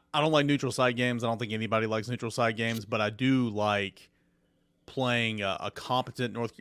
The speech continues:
uh, N C State team who got an upgraded quarterback. I think that's gonna be a challenge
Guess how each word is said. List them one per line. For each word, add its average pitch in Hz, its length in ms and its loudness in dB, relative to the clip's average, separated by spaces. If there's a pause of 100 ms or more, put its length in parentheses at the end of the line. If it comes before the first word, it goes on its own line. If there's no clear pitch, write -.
(120)
uh, 107 200 -8
N 117 140 -8
C 117 120 -6
State 110 280 -4
team 104 340 -8 (380)
who 120 100 -4
got 104 180 2
an 98 80 -6
upgraded 120 360 2
quarterback. 95 560 -4
I 107 60 -4
think 113 160 -8
that's 101 180 -2
gonna 104 160 -8
be 98 140 -4
a 92 60 -4
challenge 107 580 -2